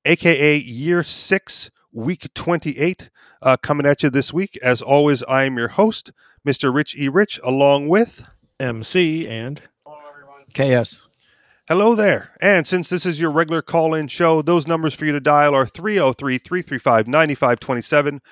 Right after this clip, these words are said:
Speaker 1: or three oh three, eight three five, thirteen oh one. That's three oh three, three three five, nine five twenty-seven or three oh three, eight three five, thirteen oh one. Uh, so what is going on with you guys this week?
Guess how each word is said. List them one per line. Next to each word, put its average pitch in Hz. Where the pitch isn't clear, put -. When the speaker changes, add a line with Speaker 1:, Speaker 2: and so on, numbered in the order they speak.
Speaker 1:
or 123
three 190
oh 147
three, 131
eight 160
three 151
five, 117
thirteen 170
oh 123
one. 127
That's 127
three 196
oh 135
three, 110
three 190
three 143
five, 117
nine 165
five 123
twenty-seven 127
or 117
three 180
oh 160
three, 139
eight 143
three 143
five, 120
thirteen 147
oh 117
one. 139
Uh, 123
so -
what 190
is 175
going 170
on 170
with 160
you 170
guys 160
this 127
week? 123